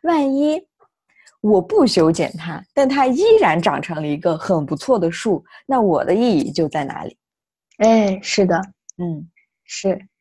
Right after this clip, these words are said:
Speaker 2: 所以我记得我当成为母亲的那一刻，还不是真正意义上的母亲，我的孩子在，还在我的这个肚子里的时候，我发现我，我有觉察到一个现象，就是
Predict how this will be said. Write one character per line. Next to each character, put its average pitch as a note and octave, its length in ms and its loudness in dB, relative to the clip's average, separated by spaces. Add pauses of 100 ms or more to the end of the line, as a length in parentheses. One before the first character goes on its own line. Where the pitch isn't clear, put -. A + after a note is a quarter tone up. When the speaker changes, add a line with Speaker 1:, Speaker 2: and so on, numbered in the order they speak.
(360)
Speaker 2:
所 - 160 0
以 B3 100 4
我 G#3+ 240 2
记 F3+ 180 -2
得 G#3 200 4
我 D#3+ 120 0
当 G#3 540 -6
成 G3 160 -4
为 G#3+ 100 2
母 F#3+ 200 2
亲 G3 180 -4
的 F#3+ 80 0
那 F#3 180 2
一 E3 100 -2
刻， - 380 -8
还 G#3 160 -4
不 A#3+ 120 -2
是 B3+ 100 2
真 C#4 180 4
正 D#4+ 80 6
意 G#3+ 140 2
义 E3 60 0
上 D#3+ 180 -2
的 D3+ 60 -2
母 D3+ 120 -4
亲， E3+ 140 -8
我 D#3 60 -2
的 F3 80 -2
孩 E3 180 -2
子 G3 100 -8
在， G3 140 0
还 F#3 160 -2
在 F#3 180 -2
我 D#3+ 140 2
的 - 180 -4
这 F3+ 200 -2
个 E3+ 240 0 (480)
肚 C#4+ 120 4
子 G3 160 0
里 C#3 160 0
的 C3+ 120 -6
时 - 120 -10
候， - 300 -12 (240)
我 F3+ 100 -2
发 B3+ 160 -4
现 A#3+ 320 -2 (300)
我， F3 140 0 (100)
我 F#3+ 140 0
有 G#3+ 180 0
觉 F#3 140 -4
察 F#3 180 -4
到 F#3+ 140 0
一 F3 80 0
个 G3 100 -2
现 G3+ 320 -2
象， D3 180 -6
就 D3+ 140 -4
是 D#3 240 -4